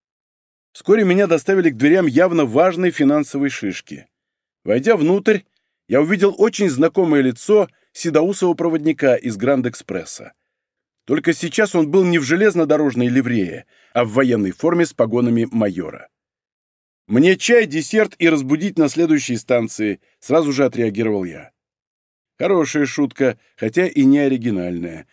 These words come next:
благосклонно улыбнулся проводник. "Вижу, что присутствие духа вы не теряете, барон Гольц. Или как вас там по-настоящему?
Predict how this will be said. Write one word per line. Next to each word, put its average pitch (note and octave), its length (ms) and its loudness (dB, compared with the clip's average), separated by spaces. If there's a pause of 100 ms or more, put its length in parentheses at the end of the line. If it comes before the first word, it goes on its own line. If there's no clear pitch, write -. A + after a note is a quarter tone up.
(220)
благосклонно B2 600 0
улыбнулся A2 720 -2 (120)
проводник. F#2 600 -8 (720)
"Вижу, G3 340 2
что G3+ 200 2
присутствие F#3+ 540 0
духа F3 300 -2
вы F3 120 2
не F3+ 120 0
теряете, F3 540 0
барон B2 320 0
Гольц. F#2+ 480 -6 (360)
Или C#3 180 -2
как C#3+ 240 -2
вас A2+ 200 -2
там G2 240 -4
по-настоящему? G#2 960 -6